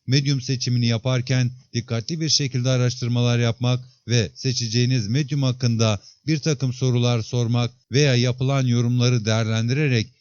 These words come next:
medyumla iletişime geçmek sizler için çok daha iyi olacaktır. Medyum Burak Hoca bugüne kadar yapmış olduğu işlemlerde yüzde yüz başarılar elde etmiş ve insanların mutluluklarını çok daha sağlam bir hale getirmiştir.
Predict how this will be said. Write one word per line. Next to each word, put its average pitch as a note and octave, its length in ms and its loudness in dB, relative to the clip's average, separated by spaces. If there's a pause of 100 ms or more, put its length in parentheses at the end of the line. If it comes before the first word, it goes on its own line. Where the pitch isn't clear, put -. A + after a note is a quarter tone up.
medyumla B2 520 2
iletişime B2 540 0
geçmek B2+ 480 0 (200)
sizler C3+ 340 -2
için A#2 280 -2
çok A#2+ 320 -2
daha A2 140 0
iyi A2+ 60 0
olacaktır. G#2+ 800 0 (1080)
Medyum E3 380 2
Burak E3 240 0
Hoca B2 280 0
bugüne B2 280 -2
kadar B2+ 300 -2
yapmış B2 360 -4
olduğu A#2+ 240 0
işlemlerde A#2 840 0 (180)
yüzde A#2+ 300 2
yüz A#2+ 260 0
başarılar B2 540 0
elde A2+ 280 0
etmiş A#2+ 420 2 (200)
ve A#2 100 0
insanların A#2+ 640 2
mutluluklarını A#2 920 0 (260)
çok D3+ 300 -2
daha A#2+ 360 -2
sağlam C3+ 480 -2
bir A#2 100 0
hale A2+ 320 0
getirmiştir. A2 920 0